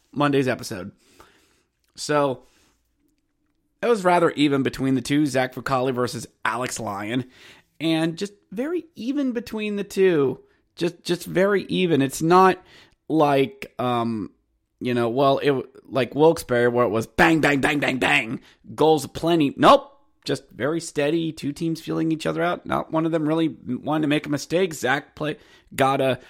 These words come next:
good save there in the first, a stickless save. That's not what it sounds like.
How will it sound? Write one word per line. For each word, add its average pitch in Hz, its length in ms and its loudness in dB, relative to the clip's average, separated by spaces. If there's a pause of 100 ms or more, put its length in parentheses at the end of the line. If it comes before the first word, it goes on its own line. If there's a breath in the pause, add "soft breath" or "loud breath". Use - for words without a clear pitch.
(180 loud breath)
good 160 200 4
save 160 380 4
there 156 180 6
in 156 60 2
the 151 60 2
first, 165 520 -2
a - 20 -2
stickless 156 600 0
save. 151 500 2
That's 104 260 -6
not 113 240 0
what 117 100 -2
it 110 80 -2
sounds 151 460 -4
like. 180 320 0